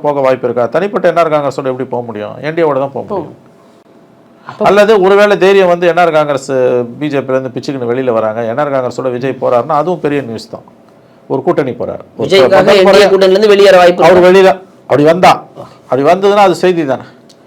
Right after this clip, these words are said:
Speaker 1: இன்றைய ஸ்பீச்ன்றது அப்படி அதுக்கான ஒரு கிரீன் சிக்னல். மத்தபடி இந்த ஸ்பீச்ல சத்தம் இல்ல, சாரமும் இல்ல, ஒண்ணுமே இல்ல இந்த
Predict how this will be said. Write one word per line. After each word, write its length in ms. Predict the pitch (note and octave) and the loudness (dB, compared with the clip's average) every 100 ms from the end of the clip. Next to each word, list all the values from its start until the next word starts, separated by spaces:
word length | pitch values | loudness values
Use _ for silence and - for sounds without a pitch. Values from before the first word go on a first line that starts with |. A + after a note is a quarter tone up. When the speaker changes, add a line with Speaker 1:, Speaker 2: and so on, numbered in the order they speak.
| - - _ _ | -20 -20 _ _
Speaker 1:
இன்றைய 380 | C3 E3 F#3+ F#3+ F#3 | -6 0 2 2 0
ஸ்பீச்ன்றது 440 | A#3 A#3+ A3+ F3+ G#3 | -4 -4 -2 -2 0
அப்படி 260 | A3 G3 | 0 0
அதுக்கான 280 | F3 E3+ D#3+ | 0 0 0
ஒரு 140 | D3+ C3+ | 0 -2
கிரீன் 220 | D#3 F#3+ | -2 -4
சிக்னல். 360 | - A2+ G#2 - _ _ _ _ _ _ - - - | -4 -8 -10 -12 _ _ _ _ _ _ -20 -20 -4
மத்தபடி 300 | D3+ F#3 G3 | -2 0 -2
இந்த 140 | G3 F3 | -4 -4
ஸ்பீச்ல 240 | F#3 E3 E3 | -6 -6 -4
சத்தம் 360 | D#3 C#3+ E3 | -2 -2 -2
இல்ல, 140 | D3 C#3 | -4 -4
சாரமும் 280 | C3+ C3 B2 | 0 0 0
இல்ல, 160 | A#2 A#2 | -4 -4
ஒண்ணுமே 260 | E3+ G#3 | -2 -2
இல்ல 140 | G3+ E3 | -4 -4
இந்த 120 | C3+ | -6